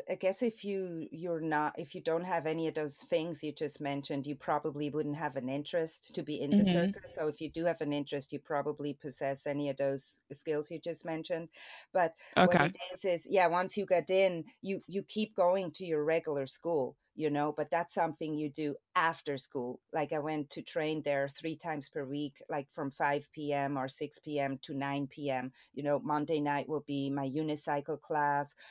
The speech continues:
Speaker 1: Um, Wednesday night will be my acrobatics class. And Friday night will be, you know, a trampoline class or something like that. And you train the whole year.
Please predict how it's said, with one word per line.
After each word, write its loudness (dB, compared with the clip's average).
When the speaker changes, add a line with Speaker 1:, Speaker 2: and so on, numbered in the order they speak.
Speaker 1:
Um, 0
Wednesday 0
night 0
will -2
be -4
my 0
acrobatics 0
class. 2
And -2
Friday 0
night 0
will -2
be, -4
you -4
know, -2
a -2
trampoline 0
class -4
or -4
something -6
like -4
that. 0
And -2
you -4
train -2
the 0
whole 0
year. 2